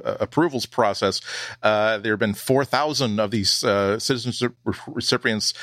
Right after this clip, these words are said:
uh, since twenty thirteen, uh, mostly wealthy oligarchs from Russia. Uh, and, uh,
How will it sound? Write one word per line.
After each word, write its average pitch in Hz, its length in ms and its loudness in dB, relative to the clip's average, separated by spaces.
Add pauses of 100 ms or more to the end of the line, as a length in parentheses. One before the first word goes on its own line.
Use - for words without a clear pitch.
(200)
uh, 101 180 4
since 113 340 -2
twenty 117 260 0
thirteen, 113 680 0
uh, 110 120 4
mostly 135 560 0
wealthy 117 600 0
oligarchs 107 580 2
from 101 380 0
Russia. 95 500 2 (640)
Uh, 98 440 2
and, 107 420 0
uh, 104 340 2